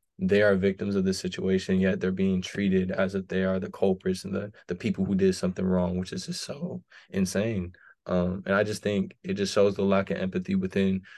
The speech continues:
not only people, but the system for, um, specifically Black, low-income people, and just other marginalized populations in general.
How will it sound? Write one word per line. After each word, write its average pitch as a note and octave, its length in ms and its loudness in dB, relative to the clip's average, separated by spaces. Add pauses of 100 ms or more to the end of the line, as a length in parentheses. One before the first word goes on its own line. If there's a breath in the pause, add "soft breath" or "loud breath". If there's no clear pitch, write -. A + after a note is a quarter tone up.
(160 loud breath)
not A2 200 2
only B2 180 2
people, G2+ 320 -2
but F#2+ 160 0
the G2 80 -2
system F#2 760 -2
for, F#2+ 320 2
um, F#2 380 2 (320 loud breath)
specifically G#2+ 640 -2
Black, G2 420 2
low-income G2 600 -2
people, G2+ 400 -2
and F#2+ 100 0
just G2 180 -4
other G2 220 0
marginalized G2+ 560 -2
populations G2 680 -2
in F#2+ 160 -2
general. G2 440 0